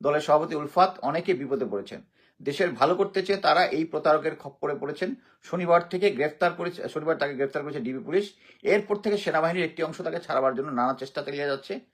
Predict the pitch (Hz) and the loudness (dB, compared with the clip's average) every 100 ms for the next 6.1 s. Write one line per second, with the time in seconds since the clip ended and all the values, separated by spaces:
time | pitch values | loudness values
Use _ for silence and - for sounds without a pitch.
0 | _ _ - 123 143 117 - 117 113 101 | _ _ -10 -6 -4 -2 0 2 2 -2
1 | 101 82 - - _ _ _ _ _ - | -6 -10 -16 -20 _ _ _ _ _ -12
2 | 226 190 185 165 185 185 143 156 165 - | -4 -2 -2 -2 -2 -2 -4 -8 -10 -12
3 | - 101 101 107 - 127 117 127 143 185 | -6 -4 -4 -4 -4 -4 -2 -2 -2 -4
4 | - 170 202 - - 131 143 113 92 107 | -4 0 0 -2 -4 0 0 0 0 0
5 | 101 - - 117 139 139 131 139 120 120 | -2 -10 -10 -2 -2 -2 -8 -8 -2 -2